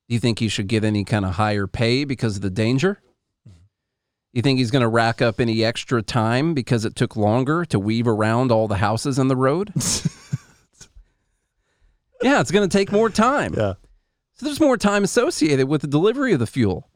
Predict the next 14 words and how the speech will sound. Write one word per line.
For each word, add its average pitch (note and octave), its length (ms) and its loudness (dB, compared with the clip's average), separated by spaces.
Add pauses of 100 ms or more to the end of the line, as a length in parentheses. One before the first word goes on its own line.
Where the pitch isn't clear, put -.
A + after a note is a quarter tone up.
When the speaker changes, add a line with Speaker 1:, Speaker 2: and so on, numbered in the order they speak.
(360)
Speaker 1:
Now, G#3 120 4
he C#4 160 4
said G3 240 2
there's E3 240 2
no B3 380 4
excuse B2+ 480 -2
for B2 160 -2
prices A#2 420 0
to B2+ 100 -4
go G#2+ 200 2
up G2 160 0
at F#2+ 80 -6
the G2+ 80 -10
pump. - 340 -4